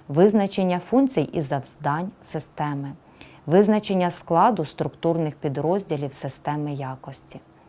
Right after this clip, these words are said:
розробка структурної схеми системи якості,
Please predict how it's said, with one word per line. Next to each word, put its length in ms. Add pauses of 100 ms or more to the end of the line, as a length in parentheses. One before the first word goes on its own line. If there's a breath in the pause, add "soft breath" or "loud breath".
(360 loud breath)
розробка 580
структурної 840
схеми 480
системи 600
якості, 640